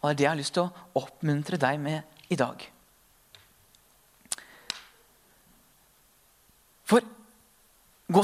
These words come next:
tilbake til start i troa di. Det er ikke noe sånn vanskelige greier.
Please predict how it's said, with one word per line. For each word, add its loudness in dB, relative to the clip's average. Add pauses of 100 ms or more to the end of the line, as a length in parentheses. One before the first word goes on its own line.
tilbake 4
til 0
start -2 (260)
i -2
troa 4
di. -6 (1700)
Det 2
er -4
ikke -10
noe -4
sånn -2
vanskelige -2
greier. -4